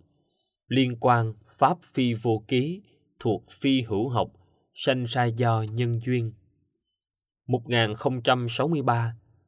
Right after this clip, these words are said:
nhân năm. Tam đề phi hy thiểu,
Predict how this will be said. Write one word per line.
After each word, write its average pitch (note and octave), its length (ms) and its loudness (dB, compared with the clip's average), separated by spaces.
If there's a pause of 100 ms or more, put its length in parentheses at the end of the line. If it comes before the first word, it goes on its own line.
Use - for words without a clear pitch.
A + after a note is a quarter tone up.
(180)
nhân C3+ 340 2 (480)
năm. B2 260 -2 (2500)
Tam D#3+ 240 4
đề A2 320 4
phi D3+ 280 2
hy C#3+ 280 0
thiểu, A2 380 -4